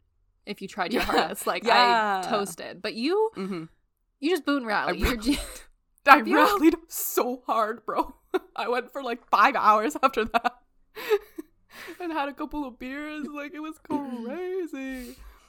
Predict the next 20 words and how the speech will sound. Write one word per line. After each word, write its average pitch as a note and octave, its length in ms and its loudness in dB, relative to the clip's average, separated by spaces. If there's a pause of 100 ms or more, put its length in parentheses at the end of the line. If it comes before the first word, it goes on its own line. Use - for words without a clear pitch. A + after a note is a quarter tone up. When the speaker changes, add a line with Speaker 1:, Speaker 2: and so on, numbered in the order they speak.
(340)
Speaker 2:
Oh D4 280 -4
my C4+ 60 -6
God. B3+ 340 -4
Speaker 1:
I D#4 60 4
remember, F#4 320 4
like, G#4+ 220 -2
two B3 200 -2
separate A#3+ 300 -4
occasions A3 540 -6
where G#3+ 80 -6
you've G3 260 -8
completely G#3 560 -6
passed - 420 -8
out C4+ 320 -6 (600)
and A#3 180 -4
then, G#3+ 220 -6
like, F#3+ 240 -6
several G#3+ 800 -2
hours F#3+ 500 -2
later G#3+ 560 -6